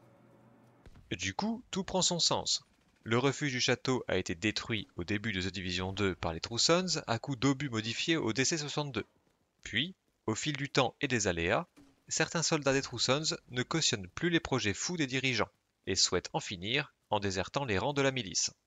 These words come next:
La centaine de soldats mutins emmenés par le capitaine Lewis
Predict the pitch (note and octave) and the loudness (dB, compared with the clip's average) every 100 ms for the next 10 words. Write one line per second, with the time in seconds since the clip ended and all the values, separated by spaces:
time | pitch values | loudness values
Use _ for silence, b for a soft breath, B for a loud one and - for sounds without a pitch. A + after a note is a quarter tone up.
0 | _ _ _ F#2 F#2+ B2+ B2 C#3 A#2 G#2 | _ _ _ 0 2 2 4 4 4 2
1 | A#2 A2+ G#2+ A#2 - B2+ A#2 - - A2+ | 4 4 2 0 -2 0 0 -2 -4 -2
2 | A2+ A#2+ A#2+ F2+ E2+ F2 - A#2 A2+ - | -2 -2 -2 -2 -2 -4 -6 -6 -4 -4
3 | E2+ E2+ A#2 F#3 - | 0 2 2 2 0